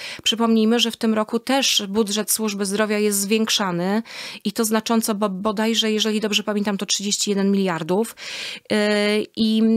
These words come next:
myślę, że to nie kwestia pieniędzy i ich ilości w służbie zdrowia ma znaczenie,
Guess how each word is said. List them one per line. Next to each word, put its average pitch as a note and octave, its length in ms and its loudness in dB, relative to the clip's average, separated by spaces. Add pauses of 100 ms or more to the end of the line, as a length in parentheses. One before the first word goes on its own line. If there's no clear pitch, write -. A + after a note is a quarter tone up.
(220)
myślę, A#3 420 4
że A3 120 0
to A3+ 160 2
nie A3+ 360 4 (160)
kwestia C4 460 0
pieniędzy F#3+ 720 2
i - 260 -2
ich - 220 -2
ilości A3 440 2
w - 60 -4
służbie F#3+ 380 -4
zdrowia G3 300 0
ma G3+ 120 0
znaczenie, G3+ 600 -2